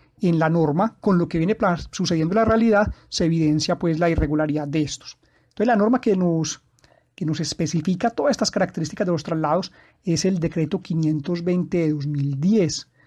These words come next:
que este decreto lo que hace es reglamentar al artículo veintidós de la ley setecientos quince, en lo que tiene que ver con, con los traslados. Y uno, cuando lo observa y lo lee, uno diría, pues, que si fuera aplicado y se cumpliera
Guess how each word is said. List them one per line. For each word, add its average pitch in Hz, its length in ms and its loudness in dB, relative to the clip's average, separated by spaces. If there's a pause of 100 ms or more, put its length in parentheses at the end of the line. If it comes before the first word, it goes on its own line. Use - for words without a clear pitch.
(200)
que - 100 -14
este - 160 -4
decreto 175 360 0
lo 190 100 -2
que 165 100 -4
hace 147 200 -2
es 185 40 -6
reglamentar 165 800 0 (380)
al 160 180 -2
artículo 165 480 -2
veintidós 156 540 0
de 180 80 -2
la 185 80 2
ley 151 180 0
setecientos 160 760 -4
quince, 220 380 2
en 180 160 -4
lo 165 80 -2
que 160 120 -8
tiene 165 200 -2
que 175 140 2
ver 175 200 4 (400)
con, 175 460 4
con 160 240 -2
los 151 160 -4
traslados. 165 520 0 (420)
Y 170 80 -4
uno, 185 320 0 (140)
cuando 160 240 -2
lo 156 80 0
observa 165 360 0
y 214 40 -4
lo 214 100 2
lee, 185 340 2 (340)
uno 170 120 -4
diría, 156 400 0
pues, 175 220 -2
que 180 120 0
si 160 220 0
fuera 165 280 0
aplicado 165 500 0
y 196 60 0
se 208 120 0
cumpliera 170 640 0